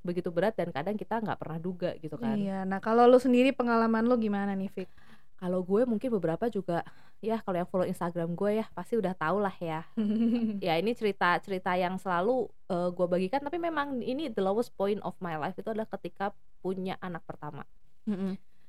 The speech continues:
Speaker 1: Ketika gue baru lahiran itu, dan gue nggak ngerti, itu bener-bener tidak diduga-duga, tiba-tiba gue kena, eh, yang postpartum depression.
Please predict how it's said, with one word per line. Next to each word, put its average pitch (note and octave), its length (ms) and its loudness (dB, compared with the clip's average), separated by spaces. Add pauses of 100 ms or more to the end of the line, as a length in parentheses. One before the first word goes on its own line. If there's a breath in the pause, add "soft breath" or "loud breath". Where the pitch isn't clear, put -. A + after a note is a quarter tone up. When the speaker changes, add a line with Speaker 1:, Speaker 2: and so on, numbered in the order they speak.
(200)
Speaker 1:
Ketika F#3+ 340 -4
gue G3+ 140 0
baru F#3 220 4
lahiran F3 380 -2
itu, C#4+ 520 0 (320)
dan F#3 680 0 (260)
gue G3 160 0
nggak A3+ 260 2
ngerti, F#3 340 -4
itu D4 200 -2
bener-bener F#3+ 320 2
tidak G3+ 240 2
diduga-duga, F3+ 560 0
tiba-tiba F#3+ 340 0
gue G#3+ 160 0
kena, G3+ 300 -2 (240)
eh, E3 560 -4
yang E3 400 -4 (160)
postpartum E3+ 480 -2
depression. D#3+ 640 -2